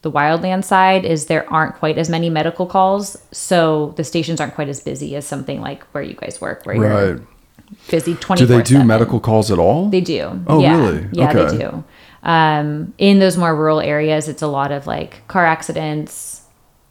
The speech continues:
Speaker 2: The good
Speaker 1: things like
Speaker 2: ones.
Speaker 1: that. Yeah. Um, but they do a variety of everything. They go on,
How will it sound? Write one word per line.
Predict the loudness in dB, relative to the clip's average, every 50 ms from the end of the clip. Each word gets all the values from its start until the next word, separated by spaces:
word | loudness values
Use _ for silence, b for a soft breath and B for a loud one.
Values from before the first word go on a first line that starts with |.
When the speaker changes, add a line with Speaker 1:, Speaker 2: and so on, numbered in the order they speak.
| -6
Speaker 2:
The | -4 0
good | 2 2 2
Speaker 1:
things | 4
like | 2 0 0
Speaker 2:
ones. | -2 -4
Speaker 1:
that. | -2 -2 -2 -2 -4 -6 -12 -16 -12
Yeah. | -10 -8 -6 -6 -6 -6 -8 -10 -14 _ _ b b b b b b b b
Um, | 0 2 2 2 2 2
but | 4 4 4 4 2 -2 -14 -20 -20 -20 -18 -6
they | 2 4 4 4
do | 6 4 4
a | 4
variety | 4 2 2 2 2 0 -2
of | -4
everything. | -4 -4 -4 -4 -4 -4 -4 -4
They | -4 -4
go | -6 -6 -4
on, | -4 -4 -4 -6 -6 -10